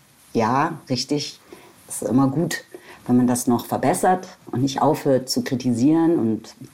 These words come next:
sich bewusst zu sein, wie die Umstände sind. Aber das ist das, in dem wir leben. Im Gegensatz zu,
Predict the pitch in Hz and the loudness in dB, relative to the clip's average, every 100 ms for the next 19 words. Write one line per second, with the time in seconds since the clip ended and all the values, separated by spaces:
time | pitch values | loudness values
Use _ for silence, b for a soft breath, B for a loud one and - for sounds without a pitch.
0 | - - - - 127 120 127 165 226 - | -6 -4 -6 -8 -4 -2 2 2 2 0
1 | 139 139 139 135 123 120 117 117 143 - | 0 2 2 2 2 0 0 -2 -2 -2
2 | 165 175 160 185 185 - B B B - | 0 2 2 0 -2 -6 B B B -4
3 | 120 127 135 131 110 131 123 127 131 135 | 0 0 0 -2 -2 0 2 4 2 2
4 | 127 117 113 113 _ _ - - - - | 2 2 -2 -6 _ _ -20 -20 -20 -20
5 | - - - - - - - 127 120 123 | -20 -20 -20 -20 -20 -18 -2 0 2 0
6 | 123 123 - - 117 110 | 0 -4 -6 -4 -2 -2